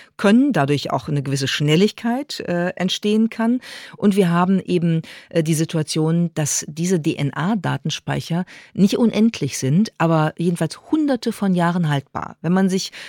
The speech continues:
nur überlegt, wenn so ein Ötzi gefunden wird und so, ne? Und dann, äh, kann man also sozusagen über D-N-A-Analysen noch was feststellen, ja, welche Augenfarbe der hatte oder ob er Haare hatte oder was auch immer. Ähm, dann bedeutet das, äh, der, der,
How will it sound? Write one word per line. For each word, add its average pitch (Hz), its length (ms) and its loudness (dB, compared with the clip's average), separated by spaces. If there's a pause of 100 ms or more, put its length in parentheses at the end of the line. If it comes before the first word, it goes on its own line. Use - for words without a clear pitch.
(100)
nur 220 140 4
überlegt, 196 460 2
wenn 185 140 4
so 185 80 2
ein - 120 -2
Ötzi 175 300 0
gefunden 131 480 -2
wird 123 240 -6
und 127 100 -4
so, - 200 -10
ne? 196 200 0
Und 196 100 0
dann, 175 260 2
äh, 165 140 -6
kann 202 180 2
man 220 120 4
also 165 160 -2
sozusagen 170 300 -2
über 160 180 2
D-N-A-Analysen 190 1000 2
noch 170 200 2
was 170 220 0
feststellen, 135 640 0
ja, 165 180 0
welche 160 240 0
Augenfarbe 156 540 0
der 151 120 0
hatte 151 240 -2
oder 135 520 -4
ob 143 160 -2
er 139 100 0
Haare 156 240 2
hatte 156 220 0
oder 147 160 -2
was 139 120 0
auch 139 100 -4
immer. 156 180 0 (540)
Ähm, 160 360 2
dann 175 140 2
bedeutet 175 480 0
das, 185 240 0 (320)
äh, 160 300 2
der, 156 640 0
der, 147 340 -2